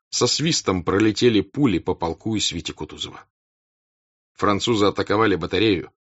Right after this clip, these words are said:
и, увидав Кутузова, выстрелили по нём. С этим залпом полковой командир схватился за ногу.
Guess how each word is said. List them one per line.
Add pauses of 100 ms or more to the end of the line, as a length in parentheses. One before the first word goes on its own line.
(140)
и,
увидав
Кутузова,
выстрелили
по
нём. (1080)
С
этим
залпом
полковой
командир
схватился
за
ногу.